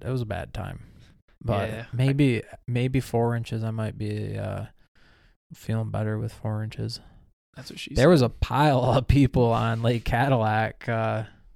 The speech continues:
Speaker 1: this past weekend.
Speaker 2: Yeah, last year, Lake
Speaker 1: And
Speaker 2: Cadillac, I was up there. They had twenty-four inches of ice, twenty-five inches, I think.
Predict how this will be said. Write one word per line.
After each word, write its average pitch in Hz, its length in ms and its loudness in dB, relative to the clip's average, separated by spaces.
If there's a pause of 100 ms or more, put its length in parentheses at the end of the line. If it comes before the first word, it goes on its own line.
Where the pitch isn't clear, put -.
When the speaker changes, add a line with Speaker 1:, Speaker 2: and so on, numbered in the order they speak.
(300)
Speaker 1:
this - 100 -16
past 123 380 0
weekend. 117 560 -2 (480)
Speaker 2:
Yeah, 143 140 4
last 127 400 4
year, 156 120 6
Lake 143 260 0
Speaker 1:
And 139 140 6
Speaker 2:
Cadillac, 123 300 0
I 123 80 0
was 120 140 -4
up 123 140 -2
there. 117 280 -6 (180)
They 139 140 0
had 135 360 0 (140)
twenty-four 156 1200 -2
inches 135 560 -6
of 117 160 -8
ice, 107 260 -6
twenty-five 135 580 -2
inches, 156 360 -6
I 156 80 -2
think. 160 240 -6